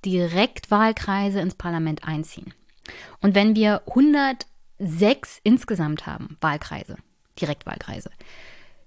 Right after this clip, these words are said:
dann ist das schon eine ziemlich große Mehrheit. Und nur mal so zur Info, zweitausendzweiundzwanzig hat die Fidesz von diesen hundertsechs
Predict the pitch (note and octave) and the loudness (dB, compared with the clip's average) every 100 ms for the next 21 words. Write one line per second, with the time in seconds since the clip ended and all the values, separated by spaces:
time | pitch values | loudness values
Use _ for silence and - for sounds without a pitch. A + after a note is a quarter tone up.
0 | _ _ A3+ A#3+ D4+ E4 - D4+ D4 D#4+ | _ _ 0 2 4 4 4 2 2 2
1 | D#4 D4 C4+ B3 A#3+ G#3+ G#3 E3+ - - | 2 2 -2 2 2 4 2 0 -4 -6
2 | A#3 A3 A#3 A#3+ - - _ _ A3 B3+ | 2 4 4 2 -4 -14 _ _ 4 6
3 | D#4 D4+ C#4+ A#3+ - - A3+ A#3 - D#3 | 8 6 4 -2 -6 -2 4 4 2 -12
4 | - - - A3 A3+ - G#3+ G#3 G#3+ - | -14 -14 0 0 0 -2 0 2 2 0
5 | - D#3 D#3+ E3 D#3 D3+ - - - _ | -6 -2 -2 -4 -6 -8 -10 -18 -20 _
6 | - - - - - _ _ _ - A#3 | -20 -20 -20 -20 -20 _ _ _ -2 0
7 | B3 - D4 D4 D#3+ - - F#3 F#3+ F#3+ | 0 2 6 6 6 0 -2 -2 0 0
8 | F#3+ F#3 F3+ D4+ E4 D#4+ D#4 F3+ G3+ - | 0 0 2 4 4 2 -2 -6 -8 -8
9 | - | -16